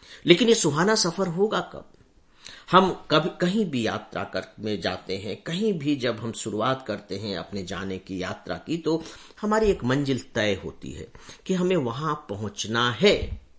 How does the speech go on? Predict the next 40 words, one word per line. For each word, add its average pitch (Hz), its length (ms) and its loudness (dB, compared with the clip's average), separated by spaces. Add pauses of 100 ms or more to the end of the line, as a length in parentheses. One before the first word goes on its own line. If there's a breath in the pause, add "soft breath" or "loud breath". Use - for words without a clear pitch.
राइट? - 320 0 (1000 loud breath)
और 170 100 12
जब 226 160 10
हम 247 120 6
पहुंच 220 320 8
जाते 180 360 8
हैं 160 120 4
तो - 80 0
क्या 98 180 0
होती - 320 -8
है, - 60 -16 (140)
होता 117 200 0
है? 85 240 -10 (520)
जब 117 200 2
हम 117 100 -2
पहुंच 170 440 -2
जाते 95 440 -6
हैं 127 160 -8
तो 233 100 2
पहुंचने 170 680 -2
के 113 240 -2
बाद 92 420 -2
रुक 254 280 2
जाते 202 360 -2
हैं, 180 300 -10 (440 loud breath)
वहां 143 240 6
रहने 165 340 10
लगते 185 340 6
हैं। 170 300 -2 (300 soft breath)
कुछ 180 200 8
दिनों 156 280 8
के 160 160 4
लिए 147 220 6
रहें 131 300 0
या 113 100 4
जिंदगी 113 420 2
भर 117 200 -2
के 131 160 2
लिए 127 200 2
रहें, 117 260 -2